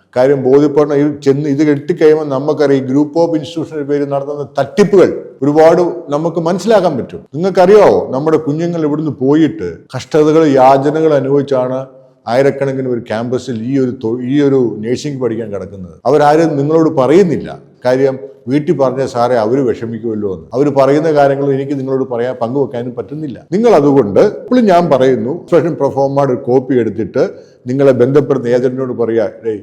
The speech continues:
ഇതിനകത്ത് പറഞ്ഞിരിക്കുന്ന എല്ലാ ഡോക്യുമെന്റും ഞങ്ങൾക്ക് കൊണ്ടുതാ" എന്ന് പറഞ്ഞ്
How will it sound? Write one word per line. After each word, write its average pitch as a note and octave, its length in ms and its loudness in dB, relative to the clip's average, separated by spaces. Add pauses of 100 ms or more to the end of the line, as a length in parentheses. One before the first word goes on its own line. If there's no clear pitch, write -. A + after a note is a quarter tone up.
ഇതിനകത്ത് A#2 480 -6
പറഞ്ഞിരിക്കുന്ന G#2 580 -8
എല്ലാ G#2 220 -6
ഡോക്യുമെന്റും G2 640 -12
ഞങ്ങൾക്ക് F#2 260 -18
കൊണ്ടുതാ" F#2 720 -8
എന്ന് C#3+ 160 2
പറഞ്ഞ് A#2 480 0